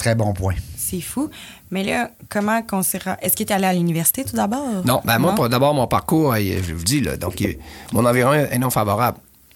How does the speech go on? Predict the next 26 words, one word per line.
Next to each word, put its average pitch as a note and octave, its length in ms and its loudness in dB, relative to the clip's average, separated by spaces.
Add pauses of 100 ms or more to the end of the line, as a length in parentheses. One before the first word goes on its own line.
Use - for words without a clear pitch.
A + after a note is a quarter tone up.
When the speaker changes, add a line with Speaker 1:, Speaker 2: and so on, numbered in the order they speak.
(480)
Speaker 3:
Donc, C3+ 180 2
je B2 40 0
vais C#3+ 80 4
à D3+ 80 4
l'école, F3+ 380 2
puis - 80 -20
tout E3+ 100 -2
ce - 60 0
qu'on C#3 200 0
veut, D3 220 2 (420)
c'est - 140 0
travailler. G#2 400 0 (220)
Speaker 2:
Ok. - 60 -10
Speaker 3:
Il E3+ 120 -6 (160)
faut - 160 -2
gagner G#2+ 220 0
de G#2+ 40 0
l'argent, G#2+ 300 2
là, F#2+ 80 -4
parce - 160 2
qu'on - 160 -2
est G#2 60 2
sur G2+ 120 2
l'aide G2 80 0
sociale, G2+ 360 2
là. - 60 -12